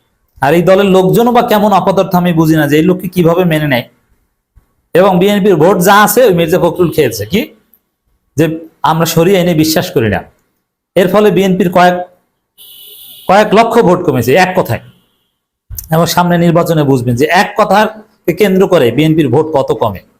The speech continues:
প্রচারণা কিভাবে জমে ওঠে। এই মির্জা ফখরুল এখন হতাশ, এই জন্য কথার মধ্যে বলেন, "ভাই", জামাতকে অনুরোধ করে।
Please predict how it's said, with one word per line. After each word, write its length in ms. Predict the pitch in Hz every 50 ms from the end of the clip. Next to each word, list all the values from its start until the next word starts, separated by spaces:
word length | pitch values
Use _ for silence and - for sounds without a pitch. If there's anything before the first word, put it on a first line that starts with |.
| _ -
প্রচারণা 440 | 160 156 156 156 147 151 151 147
কিভাবে 340 | 139 - 156 143 139 151 147
জমে 260 | 120 120 117 107 101
ওঠে। 160 | 92 80 - - - - _ _ _ _ _ _ _ _ _ _ _ _ _ _ _ _ _ _ _ _ _ _ _ _ _ _ _ _ - - - _ - - _ _ _ _ _ _ _ _ _ _ _ _ _ _ -
এই 100 | 156 180
মির্জা 240 | 196 214 196 220 233
ফখরুল 680 | 233 214 202 - 202 233 214 165 156 160 - - - - -
এখন 220 | 160 143 151 165
হতাশ, 400 | 127 123 117 113 - 110 98 -
এই 120 | 127 123 127
জন্য 220 | 147 151 151 160
কথার 320 | 160 143 135 139 147 143
মধ্যে 180 | 143 143 135 143
বলেন, 360 | 127 123 123 123 113 104 98
"ভাই", 440 | 95 110 120 123 123 117 110 101 - - _ _ _ _ _ _ _ _ _ _ _ _ _ _ _ _ _ _ _ _ _ _ _ _ _ _ _ -
জামাতকে 420 | 113 139 143 151 - - - - 143
অনুরোধ 380 | 135 131 131 135 123 - -
করে। 220 | - 98 85 80